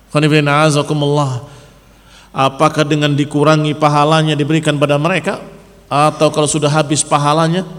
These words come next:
maka justru dosa mereka, dosa yang terzalimi tadi, ditimpakan kepada orang yang menzalimi. Dan itulah yang dikatakan dengan orang yang bangkrut.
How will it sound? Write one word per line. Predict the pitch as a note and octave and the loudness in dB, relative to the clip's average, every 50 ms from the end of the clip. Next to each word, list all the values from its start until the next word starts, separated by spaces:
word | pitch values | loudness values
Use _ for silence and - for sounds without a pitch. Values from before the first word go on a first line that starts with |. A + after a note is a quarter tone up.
| - - - | -16 -8 -4
maka | C#3+ C#3+ C#3+ - D3 C#3+ | -2 -2 -2 0 -2 -2
justru | C3 C#3+ E3 D#3+ - D#3 C3+ | 0 0 -2 -2 -2 -4 -4
dosa | C3+ D3 D3 - E3 E3 | 0 0 0 2 2 2
mereka, | E3+ F#3+ G#3 G3+ F3+ - E3 - - - - - - - - - - - _ _ - | 4 4 4 4 4 2 -2 -6 -6 -8 -18 -20 -20 -20 -20 -20 -20 -20 _ _ -6
dosa | - C#3 C3+ D#3 D3+ | -6 -4 -2 0 -2
yang | D#3 | 0
terzalimi | D3 D#3 D3 C#3 D3 D3 D3+ D#3 D#3 D#3 | -2 -4 -2 0 0 0 0 0 0 0
tadi, | D3+ G3+ G#3+ E3 C#3 | 0 0 0 -2 -4
ditimpakan | - - - - D#3+ D#3 D#3+ D#3+ D3+ - F3 - E3 C#3+ | -6 -8 -6 -4 -4 -2 0 0 0 0 -2 -2 -4 -6
kepada | C3+ C3+ A#2+ C3+ B2 B2+ B2+ | -6 -4 -4 -4 -4 -4 -2
orang | - C#3+ C3+ C3+ C3 B2+ | -2 -2 -4 -4 -6 -6
yang | B2+ B2 B2 | -6 -8 -6
menzalimi. | B2 C3 C#3+ C3+ B2+ A#2+ A2+ B2+ A#2+ A#2+ A#2 A#2+ B2 B2+ C#3 C#3 C3 G#2+ - - - - - - - - - - - | -4 -4 -4 -4 -4 -6 -4 -4 -2 -2 -2 -2 -2 0 0 0 -2 -2 -6 -14 -20 -20 -20 -20 -20 -20 -18 -10 -4
Dan | B2+ B2+ B2+ | -4 -4 -2
itulah | A#2+ B2 A#2+ C#3+ C3+ A#2+ A#2+ A2+ | -4 -6 -4 -4 -4 -4 -4 -6
yang | G#2 B2 A2+ | -6 -8 -8
dikatakan | A2+ A2+ G2 A#2 A#2 A#2 B2+ A#2 - A#2 | -8 -10 -10 -12 -10 -10 -10 -10 -10 -12
dengan | A2 A2+ G#2+ G#2+ G#2+ A2+ | -12 -12 -12 -14 -12 -10
orang | - C#3 C3+ B2+ A#2 A#2 A2+ | -8 -6 -6 -6 -6 -8 -10
yang | G#2+ G2+ G#2 | -10 -12 -12
bangkrut. | G#2 G2+ A2+ A#2 G#2 G2 F2+ - - - C3 - | -12 -12 -10 -12 -12 -12 -16 -16 -12 -12 -12 -12